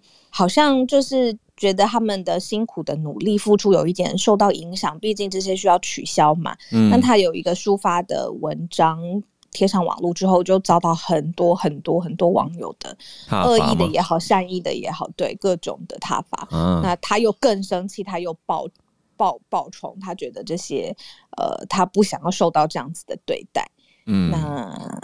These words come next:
Speaker 2: 我，
Speaker 1: 反而
Speaker 2: 我虽然不知道是谁，
Speaker 1: 嗯。
Speaker 2: 但是我诚心奉劝所有的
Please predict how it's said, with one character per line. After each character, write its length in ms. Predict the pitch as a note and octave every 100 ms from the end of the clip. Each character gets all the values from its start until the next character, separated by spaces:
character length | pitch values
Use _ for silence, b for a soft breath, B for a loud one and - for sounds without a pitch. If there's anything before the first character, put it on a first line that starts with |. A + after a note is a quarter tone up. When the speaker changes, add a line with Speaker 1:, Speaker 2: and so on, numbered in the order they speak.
| -
Speaker 2:
我， 160 | - A#2+
Speaker 1:
反 140 | A2+ A2+
而 260 | F3 F#3+
Speaker 2:
我 80 | B2+
虽 140 | E3+
然 100 | E3
不 60 | D3+
知 40 |
道 80 | D3+ C#3+
是 160 | C#3+
谁， 420 | B2 G3 E2+ E2
Speaker 1:
嗯。 120 | F2 -
Speaker 2:
但 180 | A2+ B2
是 80 | B2
我 120 | G#2
诚 280 | F#2 G#2 G2+
心 200 | G2 A2
奉 240 | A#2 G#2
劝 240 | G2 G#2 F2+
所 160 | -
有 160 | F#2+ F2+
的 280 | E2 D#2+